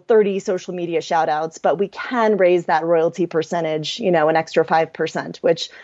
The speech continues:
that means <laughs> way more to me than the social media call outs.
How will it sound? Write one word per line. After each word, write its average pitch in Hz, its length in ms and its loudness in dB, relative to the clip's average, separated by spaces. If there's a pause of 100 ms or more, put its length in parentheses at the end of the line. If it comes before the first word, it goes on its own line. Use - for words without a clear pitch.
(200)
that 208 340 2
means 196 300 0
<laughs> 196 120 -6
way 240 220 2
more 196 240 0
to 180 80 -4
me 180 160 -6
than 170 180 -6
the 170 120 -4
social 170 280 -4
media 175 300 0
call 151 240 -2
outs. 147 320 -2